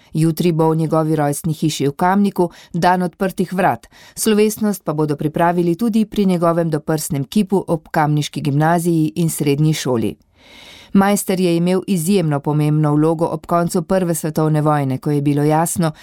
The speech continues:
da se bodo kmalu risale nove državne meje. Takrat je mariborski občinski odbor razglašal Maribor za del nemške Avstrije, čeprav je večina ljudi govorila slovensko. Zaveden Slovenec, major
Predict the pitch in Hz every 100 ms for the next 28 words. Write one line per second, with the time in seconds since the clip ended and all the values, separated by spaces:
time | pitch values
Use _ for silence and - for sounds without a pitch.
0 | - - 214 220 196 196 - 175 180 175
1 | 190 185 170 160 160 165 170 165 156 160
2 | 160 165 156 123 117 - - _ - -
3 | 165 170 170 170 170 156 156 175 185 -
4 | 160 - 165 156 - 131 139 147 170 180
5 | 170 170 160 180 208 170 165 160 175 170
6 | 175 165 160 156 185 190 - 190 214 220
7 | - 175 170 170 165 - 123 117 - -
8 | - 214 233 202 175 160 - 220 196 175
9 | 170 180 175 170 185 190 196 247 208 135
10 | 127 - 123 - _ - - - 151 156
11 | 151 165 170 165 170 165 185 208 214 -
12 | _ 147 151 151 160